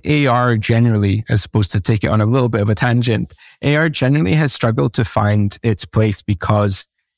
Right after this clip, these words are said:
it's, you know, like, um, uh, Google Glass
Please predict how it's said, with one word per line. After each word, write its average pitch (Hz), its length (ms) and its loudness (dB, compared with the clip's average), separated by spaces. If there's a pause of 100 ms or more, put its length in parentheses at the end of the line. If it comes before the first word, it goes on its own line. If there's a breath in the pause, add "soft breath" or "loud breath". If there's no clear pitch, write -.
(160)
it's, - 540 -4 (240)
you 127 80 2
know, 113 120 2
like, 104 380 0
um, 98 460 0
uh, 101 120 0
Google 101 540 0
Glass 98 540 -2